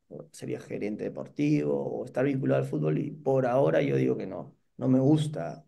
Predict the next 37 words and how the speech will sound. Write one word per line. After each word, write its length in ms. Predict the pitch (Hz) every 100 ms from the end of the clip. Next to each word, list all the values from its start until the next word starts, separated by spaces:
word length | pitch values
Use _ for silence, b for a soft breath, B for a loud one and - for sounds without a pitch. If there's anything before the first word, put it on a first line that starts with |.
| _
O 120 | 101
sea, 200 | - 123
el 100 | 123
ambiente 380 | 120 131 160 156
del 120 | 143
que 60 | 139
he 20 |
salido, 400 | 135 135 143 160
o 40 | 151
sea, 120 | 127
he 40 |
salido 320 | 127 135 190
por 140 | 175 139
el 60 |
ambiente, 560 | 127 127 135 127 101 - _ _ -
porque 140 | 113
a 20 |
mí 80 | 143
me 80 | 160
encanta. 480 | 131 170 175 135 110
Yo, 220 | 143 160
yo 180 | 151 139
lo 140 | 151
dije 480 | 170 151 143 135 127
en, 160 | -
en, 400 | 131 131 131 131 - b b b _
en 460 | - 127 - - 123
el 100 | 120
escrito 340 | 120 156 151
que 120 | 135 135
puse, 280 | 151 147
¿no? 200 | 139 143
Al, 180 | 147 135
al 80 | 123
momento 280 | 131 135 147
de 60 | 127
retirarte. 440 | 131 139 135 -